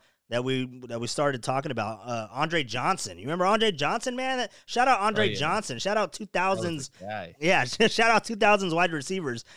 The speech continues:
Speaker 1: Um, Andre Johnson, the dude that never said anything to anyone at any moment in time in his career. He was, like, the most quietest guy.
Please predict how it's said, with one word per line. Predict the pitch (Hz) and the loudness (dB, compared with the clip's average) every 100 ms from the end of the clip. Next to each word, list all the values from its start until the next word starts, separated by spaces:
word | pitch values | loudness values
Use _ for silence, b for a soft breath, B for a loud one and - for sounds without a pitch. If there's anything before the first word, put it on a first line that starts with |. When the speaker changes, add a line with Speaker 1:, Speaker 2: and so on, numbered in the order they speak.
| B B - | B B 0
Speaker 1:
Um, | 156 156 135 117 | 4 6 4 2
Andre | 160 240 262 | 0 2 2
Johnson, | 175 131 175 269 - 170 151 135 _ _ _ _ _ 135 | 0 -2 -2 -2 -4 -4 -4 -8 _ _ _ _ _ -6
the | 160 | -4
dude | 147 285 254 | 2 2 6
that | 196 | 4
never | 160 180 233 254 | 4 2 6 4
said | - 233 208 165 | 6 6 6 4
anything | - 196 226 208 220 214 | -2 2 2 2 0 2
to | 190 160 | 0 2
anyone | 175 190 165 135 127 | 0 2 2 2 0
at | 143 | -2
any | - 185 202 | -2 -2 -2
moment | 185 175 190 165 | 0 0 -2 -4
in | 147 | -6
time | 135 165 160 | -4 -2 0
in | 139 | 2
his | 135 147 | 0 0
career. | - 139 151 120 | 0 2 2 0
He | 113 165 | 0 2
was, | 180 | 2
like, | 175 170 | 2 0
the | 151 | 0
most | 147 156 - | -2 -4 -6
quietest | - 180 175 165 139 123 | -4 0 0 -2 -4 0
guy. | 143 135 107 | 0 2 -2